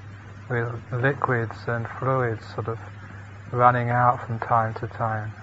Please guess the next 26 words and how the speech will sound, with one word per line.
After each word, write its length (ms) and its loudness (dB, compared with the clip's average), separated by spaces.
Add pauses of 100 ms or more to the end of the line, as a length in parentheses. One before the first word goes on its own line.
(100)
And 100 -4
the 40 -4
fluids 460 2
which 220 -2
run 220 6
out 340 4
are 60 -2
disgusting, 800 0 (1400)
uh, 180 0 (100)
things 360 0
which 240 -4
no 180 6
one 220 6
would 160 0
really 260 0
like 540 2
or 200 2 (520)
would, 200 0 (120)
uh, 180 4
would 140 0
value. 520 6 (2000)
And, 200 -4
uh, 300 4 (200)
he 80 -4
said 320 0
that 120 -2